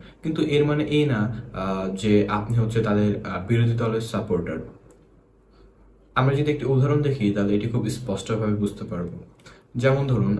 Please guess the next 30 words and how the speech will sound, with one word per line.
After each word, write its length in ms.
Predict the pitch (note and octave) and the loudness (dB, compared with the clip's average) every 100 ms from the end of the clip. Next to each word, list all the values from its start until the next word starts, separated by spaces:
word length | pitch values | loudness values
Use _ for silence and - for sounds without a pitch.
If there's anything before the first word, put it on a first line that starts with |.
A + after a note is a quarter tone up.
| - | -2
এখন, 520 | G2+ - A#2 A#2 A#2 | -4 -2 0 0 0
আহ, 400 | G#2 F#2 F#2 F#2 | -2 -4 -6 -10
ফুটবল 380 | - A2+ G#2+ A2 | -6 -2 0 2
বিশ্বকাপ 360 | G#2+ G#2+ G#2+ - | 0 -2 -4 -2
চলছে, 440 | G2+ F#2+ - G2+ - - - - - - | -4 -4 -4 -6 -6 -18 -20 -20 -20 -12
বিশেষ 300 | G#2 G#2 A#2+ | -8 -2 -2
করে 160 | - B2+ - | 0 -2 0
আমাদের 360 | A#2 B2+ D3+ C#3 | 0 2 4 4
দেশে 280 | B2+ A2 | 2 0
এখন 200 | G2 G2+ | -2 0
মানুষ 440 | B2 A2+ G#2 G2+ G#2+ | 0 2 0 -2 -4
দুইটা 300 | G#2 G#2+ G#2+ | -2 0 0
দলে 200 | F#2+ F2+ | -2 -4
বিভক্ত, 460 | F2+ F2+ - - E2+ - - - - - | -6 -8 -10 -10 -14 -14 -16 -20 -20 -12
একটা 260 | G#2+ G2+ G#2 | -8 -4 -2
হচ্ছে 340 | G2 - G#2 | -4 -4 -4
আর্জেন্টিনা 480 | G2+ G2 G#2+ G#2+ A#2 | -2 -2 0 0 0
সাপোর্টার 600 | A#2+ A2 A2+ A#2+ - - - - - - _ - - - | 0 0 0 0 0 -2 -6 -18 -20 -20 _ -20 -20 -10
আর 100 | A2 | -2
এক 140 | B2 B2+ | 0 2
দল 100 | C3+ | 2
হচ্ছে 400 | C#3 B2+ - F#2+ - | 2 -2 -2 -4 -2
ব্রাজিলের 360 | G#2 F#2+ F#2 F2+ | -2 0 -2 -4
সাপোর্টার। 480 | - G2+ - - - - - - - - _ _ _ _ - | -6 -8 -8 -10 -10 -12 -20 -20 -20 -20 _ _ _ _ 0
ধরুন 360 | C#3+ D#3 D#3 - | 6 6 6 2
কোনো 220 | C#3 C3 | 0 2
একজন 260 | B2+ C3 | 2 2
ব্যক্তি 520 | B2 A#2+ - B2 A#2+ A#2+ | 2 2 2 4 4 4
আর্জেন্টিনাকে 520 | G#2+ A2 A#2 A#2 A2+ | 2 2 0 0 0
সাপোর্ট 360 | - G2+ F#2+ | 0 -2 -4